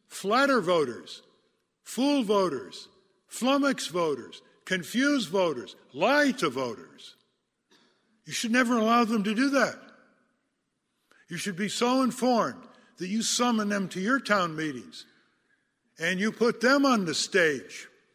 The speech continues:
and have them answer your questions with the local media. And you tell them it's we the people.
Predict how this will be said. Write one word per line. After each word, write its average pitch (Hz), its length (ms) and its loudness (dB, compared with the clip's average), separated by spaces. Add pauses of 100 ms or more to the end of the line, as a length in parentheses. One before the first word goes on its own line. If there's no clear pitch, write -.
(1200)
and 160 220 -2
have 175 220 4
them 226 180 4
answer 220 340 2
your 202 240 4
questions - 840 -2 (920)
with 160 200 -6
the 170 100 0
local 175 380 2
media. 156 420 -8 (1120)
And 156 160 -6
you 214 100 0
tell 214 280 4
them 185 140 0
it's 180 200 -6
we 202 180 -2
the 170 140 -4
people. 240 520 -6